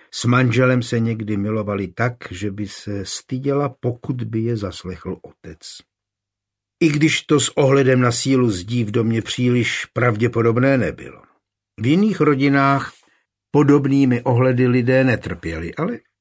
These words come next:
Klárka byla jiná. Na svou řeholní výchovu zapomenout nedokázala. Ještě než stihla ohřát víno, zaslechla na schodech dupot, až se bála, že si otec poláme nohy.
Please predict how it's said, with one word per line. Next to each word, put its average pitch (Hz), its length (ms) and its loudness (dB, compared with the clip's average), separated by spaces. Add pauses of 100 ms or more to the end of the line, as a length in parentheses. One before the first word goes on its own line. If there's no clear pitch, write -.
Klárka 139 480 -2
byla 90 220 -4
jiná. - 480 -12 (540)
Na 151 100 0
svou 123 520 -2 (360)
řeholní 151 720 2
výchovu 120 640 -2 (180)
zapomenout 101 760 -6
nedokázala. - 920 -12 (1400)
Ještě 175 300 2
než 190 260 2
stihla 165 440 2
ohřát 151 480 2
víno, 107 640 0 (320)
zaslechla 156 720 0
na 135 180 0
schodech 104 420 -6
dupot, 139 680 -2
až 113 200 -6
se 76 180 -14
bála, 135 460 -4
že 120 140 -4
si 120 180 -12
otec 117 380 -10
poláme 104 500 -6
nohy. 117 320 -4